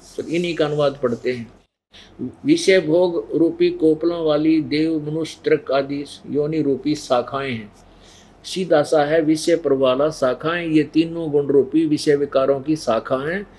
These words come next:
और नीचे और ऊपर फैली हुई है, मनुष्य लोक में। कर्मों के बंधन में बांधने वाली भी ये तीनों गुण रूपी मुख्य कारण हैं। अहमता, ममता, वासना रूपी जड़ें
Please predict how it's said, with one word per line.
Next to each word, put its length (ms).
और 140
नीचे 500
और 280
ऊपर 360
फैली 380
हुई 280
है, 220
मनुष्य 260
लोक 240
में। 200
कर्मों 340
के 140
बंधन 360
में 200
बांधने 380
वाली 440
भी 240
ये 60
तीनों 440
गुण 140
रूपी 480
मुख्य 340
कारण 360
हैं। 240
अहमता, 360
ममता, 360
वासना 440
रूपी 320
जड़ें 380